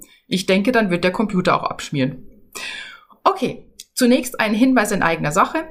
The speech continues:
Wenn du noch viele Folgen des Podcasts hören möchtest, dann setze doch gern ein Zeichen und unterstütze mich durch eine Mitgliedschaft bei Steady. Mein Ziel dieser Eigenwerbung ist es,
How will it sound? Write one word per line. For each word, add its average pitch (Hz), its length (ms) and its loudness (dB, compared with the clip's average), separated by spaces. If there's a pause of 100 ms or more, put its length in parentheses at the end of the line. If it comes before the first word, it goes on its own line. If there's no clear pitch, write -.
(160)
Wenn 254 220 4
du 294 140 2
noch 185 220 2
viele 320 280 2
Folgen 247 380 4
des 196 180 -2
Podcasts 202 500 0
hören 180 220 2
möchtest, 214 540 -2 (100)
dann 160 160 -2
setze 208 300 -2
doch 185 160 -2
gern 190 180 0
ein 151 160 -4
Zeichen 190 480 0
und 175 140 -2
unterstütze 190 500 -2
mich 208 220 0
durch 180 180 -2
eine 160 140 -2
Mitgliedschaft 190 580 -2
bei 202 80 0
Steady. 185 540 0 (840)
Mein 185 160 2
Ziel 262 240 2
dieser 196 260 0
Eigenwerbung 165 580 0
ist - 180 -4
es, 240 220 -2